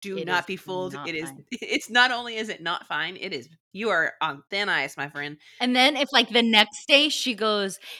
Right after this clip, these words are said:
Speaker 2: "It's fine, I'm over it." What? Like, what is she over if it was fine? Do you
Speaker 1: She,
Speaker 2: see what I'm
Speaker 1: yeah.
Speaker 2: do-, you see what I'm saying
Speaker 1: Also,
Speaker 2: here?
Speaker 1: she,
Speaker 2: Like
Speaker 1: she's, she is not over it. And then if someone is, if she, you're like, "Hey, I'm gonna go drink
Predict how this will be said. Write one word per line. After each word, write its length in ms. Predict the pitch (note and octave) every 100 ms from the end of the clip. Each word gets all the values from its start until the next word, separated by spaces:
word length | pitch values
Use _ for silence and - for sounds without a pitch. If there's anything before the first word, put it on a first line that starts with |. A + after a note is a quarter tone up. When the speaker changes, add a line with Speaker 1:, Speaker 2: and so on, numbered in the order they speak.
| -
Speaker 2:
"It's 200 | A#3 -
fine, 340 | - C#4+ G4
I'm 140 | F4 A#3
over 300 | C#4 E4+ E4
it." 200 | G#3+ E3+
What? 420 | A3+ F4+ C4 D#3 -
Like, 180 | G3+ G3
what 180 | F#3 G#3+
is 80 | A#3+
she 160 | - G3
over 300 | C#4 C#4+ F3
if 140 | -
it 80 | F#3
was 160 | F3+
fine? 300 | - C#4 G#3
Do 120 | F3+ G3+
you 60 |
Speaker 1:
She, 0 |
Speaker 2:
see 180 | G3+ A#3
what 100 | A3+
I'm 120 | F3
Speaker 1:
yeah. 20 |
Speaker 2:
do-, 180 | A#3 G#3 -
you 100 | G#3+
see 140 | B3
what 80 | B3
I'm 60 | B3+
saying 240 | B3+ A3
Speaker 1:
Also, 20 |
Speaker 2:
here? 220 | C#4 C#4 C4+
Speaker 1:
she, 340 | G#3+ F#3+ C#3+ F#3
Speaker 2:
Like 0 |
Speaker 1:
she's, 580 | - B3+ A#3 G#3 F3+ - _ _ _
she 180 | - A3+
is 160 | D#3+ D3
not 240 | D#3 -
over 200 | D#3 D3
it. 120 | D3+ -
And 120 | F#3
then 120 | F#3+
if 100 | F#3
someone 280 | - G3+ F#3+
is, 300 | F#3+ - -
if 160 | G3+ F#3+
she, 160 | - E3
you're 160 | F#3+ G3
like, 160 | F#3+ F#3
"Hey, 120 | G3
I'm 80 | F#3+
gonna 140 | F#3
go 120 | F3+
drink 300 | F3 F3 -